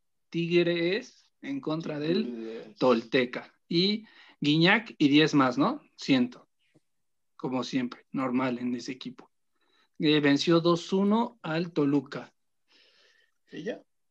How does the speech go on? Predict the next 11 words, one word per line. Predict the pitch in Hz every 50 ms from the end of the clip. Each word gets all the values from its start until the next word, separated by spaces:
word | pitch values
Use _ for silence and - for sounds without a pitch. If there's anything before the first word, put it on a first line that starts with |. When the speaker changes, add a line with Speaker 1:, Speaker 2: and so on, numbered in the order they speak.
| _ _ _ _ _ _ _ _ _ - _ _ _ -
Speaker 1:
Sí, | - - - - 214 208 208 214 208 208 - _ 190 175 165 - _
mm, | - 165 160 156 143 139 147
pues, | 139 165 160 147
¿qué | - - 170 165
se | 180 170
puede | 165 160 160 151
decir | 131 - 151 139 139
de | 143
ese | 139 127 151 139
partido, | 123 135 123 127 - 185 139 135 135 131 127
Andrés? | 127 127 127 135 131 127 - - _